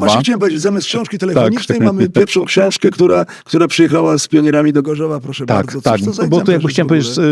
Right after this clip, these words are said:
Speaker 2: ym, no właśnie, co to znaczy
Speaker 1: Mhm.
Speaker 2: kultura i dziedzictwo kulturowe w Gorzowie? No tu zaczynaliśmy od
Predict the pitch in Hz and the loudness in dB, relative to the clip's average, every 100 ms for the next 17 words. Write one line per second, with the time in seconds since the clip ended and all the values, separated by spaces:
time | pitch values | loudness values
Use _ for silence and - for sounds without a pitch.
0 | 139 135 131 131 123 156 170 131 - 110 | 2 2 2 2 0 0 0 0 0 0
1 | 160 147 147 165 160 120 151 143 139 131 | 2 2 2 0 0 2 2 2 0 0
2 | 139 127 120 120 139 - 131 156 139 120 | 0 0 0 0 0 -2 -2 2 2 2
3 | 113 120 107 98 98 - _ _ _ 123 | 2 2 2 0 0 -4 _ _ _ -2
4 | 190 170 - 165 180 - 180 - 139 156 | 0 0 0 0 0 0 0 2 0 -2